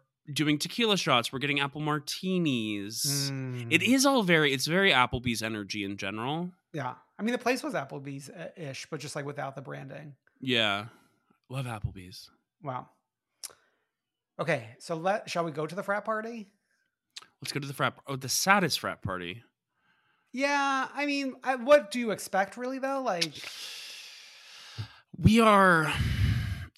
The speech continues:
Speaker 1: upstairs at a bar, but it's, like, an open air upstairs, so there's
Speaker 2: Mm.
Speaker 1: just, like, so much space,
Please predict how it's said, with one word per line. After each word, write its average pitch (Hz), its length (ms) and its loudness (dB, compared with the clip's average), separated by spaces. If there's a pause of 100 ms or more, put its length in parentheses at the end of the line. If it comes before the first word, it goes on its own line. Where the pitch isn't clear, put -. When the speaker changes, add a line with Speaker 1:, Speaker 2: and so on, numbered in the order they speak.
(140)
Speaker 1:
upstairs 165 1000 4
at 127 220 4
a 127 80 2
bar, 113 480 4
but 110 140 -4
it's, 117 160 -2
like, 131 140 0
an 117 180 -4
open 135 360 0
air 127 220 6
upstairs, 143 720 0
so - 200 2
there's 135 180 -2
Speaker 2:
Mm. 139 40 -2
Speaker 1:
just, 131 160 0
like, 131 160 -2
so 156 420 2
much 196 300 2
space, - 880 2